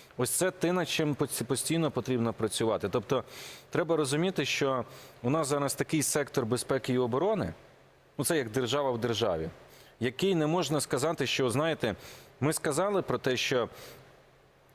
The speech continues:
цей сектор існує, е, до свята привітали, згадали,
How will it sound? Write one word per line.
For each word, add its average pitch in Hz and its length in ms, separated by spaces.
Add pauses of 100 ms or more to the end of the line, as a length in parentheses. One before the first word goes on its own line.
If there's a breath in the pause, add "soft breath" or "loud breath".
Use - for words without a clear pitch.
(140)
цей 151 180
сектор 131 400
існує, 156 520 (140)
е, 120 300
до 120 140
свята 143 380
привітали, 143 600
згадали, 135 560